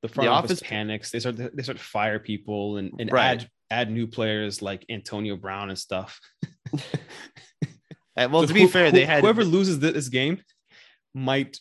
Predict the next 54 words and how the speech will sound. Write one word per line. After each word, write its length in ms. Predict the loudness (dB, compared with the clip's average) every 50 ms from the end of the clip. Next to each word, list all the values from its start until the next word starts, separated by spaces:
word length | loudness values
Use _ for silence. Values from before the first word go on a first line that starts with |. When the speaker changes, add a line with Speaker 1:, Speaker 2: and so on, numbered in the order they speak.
| _ -18
Speaker 1:
sign 460 | -14 -10 -6 -4 -4 -2 -2 -4 -4
Antonio 420 | -6 -8 -8 -8 -8 -6 -6 -6 -8
Brown. 220 | -8 -12 -14 -16 -16 -20 _ _ _ _ _ _ -2
Speaker 2:
That's 300 | 0 0 0 0 -4 -8
Speaker 1:
There's, 140 | -8 -6 -4 -2
Speaker 2:
ba-, 20 |
Speaker 1:
there's 140 | -2 0 0
a 40 | 2
chance. 100 | 2 2 0 0
Speaker 2:
possibly, 300 | -4 -10 -10 -12 -12 -14 _ _ _ _ -8 -4 0
possibly. 500 | 0 0 0 -2 -4 -6 -8 -10 -8 -10 -10
Speaker 1:
<laughs> 40 |
Speaker 2:
No, 320 | -8 -6 -2 0 0 0 0
to 100 | -2 0
be 140 | 2 2 2
fair, 200 | 4 4 2 2
he 140 | 2 0
was 140 | 0 0 0 0
si-, 220 | 0 0 0 0
he 240 | -2 -2 -2 -2 -2
helped 320 | 0 0 -2 -2 -2 -4
the 80 | -4 -2
Bucs 300 | 0 0 0 -2 -4 -6
win 240 | -6 -4 -4 -4 -4
that 180 | -6 -8 -10 -12
Super 200 | -16 -14 -12 -10
Bowl 180 | -8 -8 -8
last 300 | -8 -8 -10 -10 -10 -10
year. 100 | -10 -6
I 80 | -4 0
know 140 | 2 2 2
you, 260 | 2 2 0 -2 -2 -4
you 140 | -6 -8 -4
want 160 | -2 -2 -2
to 40 | -4
forget 340 | -4 -6 -2 -2 -2 -2 -4
that, 240 | -6 -8 -10 -10 -6 -6
but 120 | -4 -4
he 100 | -2 0
did 240 | 2 2 2 2 2
help 240 | 0 -2 -2 -4 -8
them. 260 | -20 -20 -20 -20 -20 -20 _ _
Speaker 1:
That's 180 | -6 -6 -4 -4
true. 200 | -6 -6 -6 -2
That's 180 | -2 -2 -2 -2
true. 120 | -6 -4 0
Speaker 2:
He 60 | 2
Speaker 1:
I, 20 |
I 40 | 2
Speaker 2:
wasn't, 200 | 2 2 2 0 -2
Speaker 1:
know. 100 | -4 -6 -10 -8 -2
Speaker 2:
but, 60 | 0
Speaker 1:
I 80 | 0 0
know. 180 | 0 -2 -4